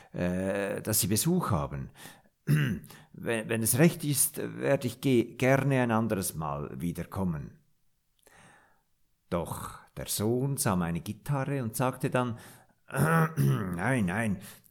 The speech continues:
äh, gehen Sie bitte nicht. Bitte spielen Sie doch für uns ein Lied.“ Ich war etwas verunsichert, ob dies nun der richtige Zeitpunkt war,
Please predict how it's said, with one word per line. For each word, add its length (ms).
äh, 240
gehen 260
Sie 100
bitte 280
nicht. 380
Bitte 260
spielen 500
Sie 160
doch 260
für 200
uns 280
ein 240
Lied.“ 460
Ich 240
war 200
etwas 340
verunsichert, 800
ob 200
dies 220
nun 180
der 180
richtige 400
Zeitpunkt 720
war, 180